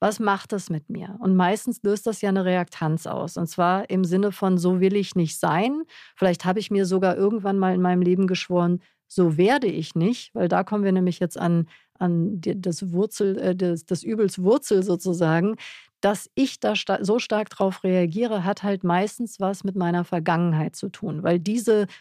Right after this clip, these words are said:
Kollegin, die ich jetzt als rechthaberisch und egoistisch empfunden habe, die ist ja nicht die erste Person in meinem Leben, die ich so empfunden habe, sondern das war vielleicht schon immer meine Mutter oder mein Vater, ne?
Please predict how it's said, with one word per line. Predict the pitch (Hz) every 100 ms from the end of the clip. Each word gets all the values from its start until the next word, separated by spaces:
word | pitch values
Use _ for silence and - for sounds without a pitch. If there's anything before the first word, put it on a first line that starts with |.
| _ _
Kollegin, | - 170 170 269 220 180 220
die | 214 190
ich | 185
jetzt | 185 180
als | 180 180 - 190
rechthaberisch | 190 - 185 180 180 196 -
und | 185 -
egoistisch | 190 185 202 - 202 -
empfunden | 185 - 233 277 214 185
habe, | 165 170 180 214 - - -
die | 190
ist | 208
ja | 208
nicht | 190
die | -
erste | 160 180 233 -
Person | 196 196 180 196 196
in | 190
meinem | 175 175 175
Leben, | 175 202 202
die | 180 185
ich | -
so | 185
empfunden | 175 - 170 156 165 147
habe, | - 180
sondern | 175 185 208 202
das | 180 165
war | 170 175
vielleicht | 180 170 156 -
schon | 165
immer | 170 160
meine | 165 180 208
Mutter | 240 165 180 -
oder | 175 180
mein | 185 190
Vater, | 220 214 - 139 165 -
ne? | 185